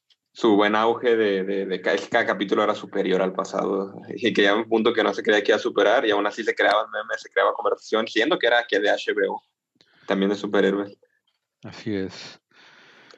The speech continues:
Speaker 1: Pero bueno, en conversación con Sir Patrick Stewart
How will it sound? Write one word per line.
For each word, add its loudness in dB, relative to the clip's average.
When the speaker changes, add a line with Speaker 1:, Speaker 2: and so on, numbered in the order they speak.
Speaker 1:
Pero 6
bueno, 4
en 2
conversación 2
con 0
Sir 0
Patrick 2
Stewart 2